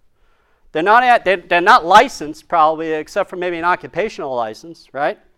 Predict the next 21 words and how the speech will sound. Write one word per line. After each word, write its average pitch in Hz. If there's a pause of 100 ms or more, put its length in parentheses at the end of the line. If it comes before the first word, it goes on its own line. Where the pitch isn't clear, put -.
(600)
They 185
didn't 240
have 214
eight 220
years 220
of 190
education 190
to 156
become 165
a 135 (140)
doctor. 196 (3000)
We 185
have 208
a 208
different 190
standard. -
We're 170
a 156
licensed 180
healthcare 175
profession. 110